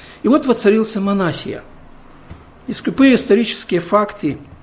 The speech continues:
не позволяют нам нарисовать вот полную картину того, что произошло во время его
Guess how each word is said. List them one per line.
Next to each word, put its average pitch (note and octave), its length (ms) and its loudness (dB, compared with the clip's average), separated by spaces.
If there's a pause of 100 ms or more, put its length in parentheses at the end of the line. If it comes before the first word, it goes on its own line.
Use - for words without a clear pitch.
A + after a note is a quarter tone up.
(100)
не G3 80 -4
позволяют A#3+ 500 4
нам G#3 200 0
нарисовать F#3+ 500 -4
вот E3+ 140 -8
полную F#3 440 0
картину F3 680 2 (480)
того, F#3 220 6
что - 180 -4
произошло E3 560 -6
во D#3 100 -4
время D#3 280 -6
его C#3+ 240 -8